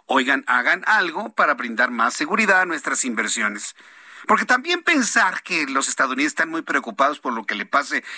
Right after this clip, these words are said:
a la sociedad mexicana, también no es muy preciso, seamos muy sinceros. Acuérdense que en la política no hay amigos, en la política hay intereses. Y Estados Unidos tiene intereses económicos con México.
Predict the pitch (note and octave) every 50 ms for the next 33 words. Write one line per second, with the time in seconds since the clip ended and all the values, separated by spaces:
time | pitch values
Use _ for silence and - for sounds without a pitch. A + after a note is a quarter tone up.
0 | - - - A#2+ C3 C3 B2+ - - B2+ A2 B2+ C3 C#3 D3 D3+ C3+ D3 C#3+ -
1 | D#3+ D#3+ D#3+ E3+ F3 - _ _ _ - A#2 C3 C3+ D3 D#3+ D#3 D3+ D#3 D3+ D3
2 | C#3+ D4 C#4+ - - - - A3+ C4 D4+ E4 E4 E4 D4+ D#4 E4 D#4 A3+ - C4+
3 | C4+ - - C4+ - - - _ _ _ _ _ _ - D3+ D3 - D#3+ D#3 C#3+
4 | C#3+ D3+ D#3 D3 D3 E3 C#3+ - - E3 E3 - - - - _ _ _ _ _
5 | - - - - - - - - - F#3 G3+ F#3+ G3 G3 F3+ E3 D#3 C#3+ - C#3
6 | D3 E3+ - G3 - E3+ D3+ D3+ E3+ F3 E3+ E3+ E3+ F3+ G3+ A3 F#3+ D3+ C3 -
7 | - - - _ _ _ _ _ - _ _ _ _ _ _ _ - G2+ - -
8 | - C3 - A3+ - B3 - B3 A#3+ A3 A#3+ A#3 - - G3+ G3+ G#3+ G3+ - -
9 | - - - - - - _ _ _ _ _ _ _ _ _ - G3+ G3+ F#3+ -
10 | - C4 C#4 C#4+ B3 - A#3+ G#3+ A3 G3+ - - A#3+ A#3+ A3+ - G3 E3+ F3+ G3
11 | - - F#3+ - - C#3+ C#3 D3+ E3+ F#3 F#3+ - - G3 - - - E3+ F3 G3
12 | A3 G#3+ - C#4 - _ - - -